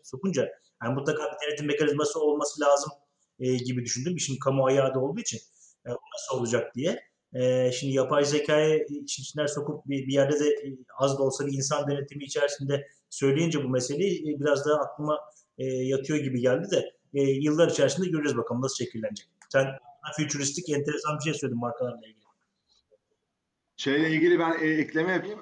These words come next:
Speaker 2: Patentlerle ilgili, e, A I meselesi,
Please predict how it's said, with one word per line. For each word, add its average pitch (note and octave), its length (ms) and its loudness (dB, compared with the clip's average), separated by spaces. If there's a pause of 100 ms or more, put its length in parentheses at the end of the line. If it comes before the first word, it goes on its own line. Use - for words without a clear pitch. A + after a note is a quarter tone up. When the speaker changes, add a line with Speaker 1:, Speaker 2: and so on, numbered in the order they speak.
(100)
Speaker 2:
Patentlerle D3 680 0
ilgili, D3 440 -2 (140)
e, C3 320 0
A D3 100 2
I D3 60 2
meselesi, C#3+ 760 0